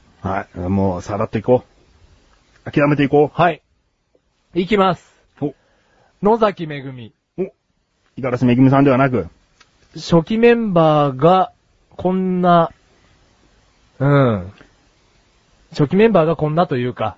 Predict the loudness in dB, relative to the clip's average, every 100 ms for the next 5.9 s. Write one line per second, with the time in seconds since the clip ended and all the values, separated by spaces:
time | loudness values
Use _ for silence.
0 | _ -8 -6 -4 -2 0 2 2 0 -4
1 | -6 -8 _ -6 0 2 2 0 -2 -4
2 | -4 -4 -2 -2 -2 -4 -2 -2 0 -2
3 | -2 -2 0 0 0 -4 -6 -10 -12 -16
4 | _ _ -6 -6 _ _ _ _ _ _
5 | _ _ _ -2 2 2 0 -10 -10